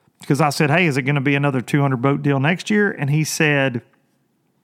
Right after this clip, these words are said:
"I think it'll be somewhere around one fifty." So it's gonna be one fifty with Bass Pro Tour guys? I was confused by that. Meant to ask him that. And, and that may be gray right now, right?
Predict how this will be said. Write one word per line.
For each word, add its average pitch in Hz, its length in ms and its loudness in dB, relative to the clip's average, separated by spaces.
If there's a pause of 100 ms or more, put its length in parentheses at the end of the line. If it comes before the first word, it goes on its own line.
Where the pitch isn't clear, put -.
(1120)
"I 180 120 2
think 165 200 2
it'll 151 100 2
be 143 120 2
somewhere 143 280 0
around 131 300 0
one 127 120 -2
fifty." - 360 -4 (400)
So 160 420 2 (540)
it's 143 160 0
gonna 180 160 2
be 180 100 4
one 180 220 2
fifty 190 440 -2 (640)
with 147 400 0
Bass 180 240 2
Pro 233 200 0
Tour 311 220 0
guys? 349 400 -2 (800)
I 170 100 4
was 185 100 0
confused 180 360 2
by 170 120 4
that. 160 180 2
Meant 170 160 0
to 170 60 0
ask 151 260 0
him 151 120 2
that. 147 240 2
And, 190 140 4
and 202 220 2
that 247 160 0
may 226 160 2
be 190 180 2
gray 156 520 0
right 127 240 -4
now, 110 240 -6
right? 160 400 0